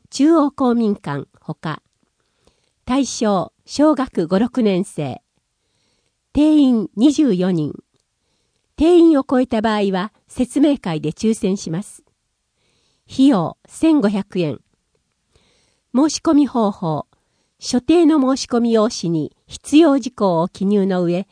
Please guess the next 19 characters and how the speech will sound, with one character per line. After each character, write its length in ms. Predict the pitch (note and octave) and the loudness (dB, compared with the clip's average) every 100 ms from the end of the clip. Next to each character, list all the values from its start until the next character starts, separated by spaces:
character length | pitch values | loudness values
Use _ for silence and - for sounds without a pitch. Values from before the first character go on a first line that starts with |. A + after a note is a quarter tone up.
| _ _ _ - | _ _ _ -8
障 280 | - D#4+ C#4 | 0 2 2
害 200 | C#4+ B3+ | 0 -2
学 200 | A#3+ - | -4 -6
習 240 | - B3+ | -2 -2
グ 120 | G3+ | 0
ル 80 | G#3 F#3+ | 0 0
ー 40 | |
プ 140 | - | -2
に 180 | D3+ D3+ | -6 -6
ご 100 | - | -6
提 200 | F#3 G#3+ | -4 -4
出 260 | G#3+ F3+ - | -4 -8 -12
く 120 | E3+ | -10
だ 100 | D#3+ | -10
さ 160 | - D#3+ | -10 -12
い。 120 | C#3 _ _ _ _ _ _ _ _ _ | -12 _ _ _ _ _ _ _ _ _
フ 20 | |
ァ 120 | |
ッ 40 | C#4+ | -8